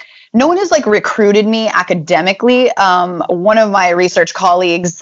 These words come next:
uh, uh, I don't remember what the topic was specifically, but he was like, "Hey, I was writing a research manuscript and it happened to be, like, tangential with what you <laughs> talked about on a post. So I actually,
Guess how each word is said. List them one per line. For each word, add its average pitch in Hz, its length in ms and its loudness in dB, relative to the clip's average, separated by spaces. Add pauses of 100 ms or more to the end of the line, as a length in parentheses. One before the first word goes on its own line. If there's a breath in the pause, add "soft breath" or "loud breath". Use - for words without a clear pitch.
(140)
uh, - 180 -2
uh, 143 460 0
I 180 60 0
don't 190 100 2
remember 175 220 -2
what 170 100 2
the 170 80 -2
topic 170 320 0
was 170 160 0
specifically, 175 480 -2
but 170 140 0
he 214 120 -4
was 208 140 2
like, 196 140 0
"Hey, 262 160 2
I 226 80 4
was 220 120 0
writing 208 280 2
a 175 80 -2
research 180 340 0
manuscript 233 640 0
and 190 140 0
it - 80 -2
happened 185 320 -6
to 214 80 -2
be, 190 140 0
like, 170 180 2
tangential 180 500 0
with 185 140 0
what 208 180 2
you 262 160 2
<laughs> - 140 -8
talked 254 260 0
about 226 240 2
on 214 160 2
a 185 80 0
post. 208 380 -2
So 196 160 2
I - 20 4
actually, 202 480 0